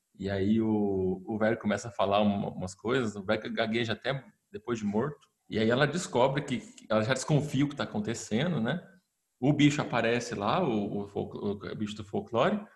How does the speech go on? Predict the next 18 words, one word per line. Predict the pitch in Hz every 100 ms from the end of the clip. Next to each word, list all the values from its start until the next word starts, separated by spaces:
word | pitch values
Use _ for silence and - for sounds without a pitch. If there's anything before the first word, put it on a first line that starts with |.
| _ - _ -
e | 135 147 143 147 147 143 139 135 123 - -
ela | 131 165
luta | 160 131 131
com | - 180
ele, | 175 196 233 247 262 247 -
e | 165
no | 190
final | 196 196 185 147 170 180 185 - - _
tem | - 165
uma | 185 202
lição | 254 208 185
de | 185
moral | 185 175 165
ali | 160 135 156
sobre | - 156 156 165 156 147 120 110 101 104
causa | 113 123
e |
consequência. | - - - 110 104 -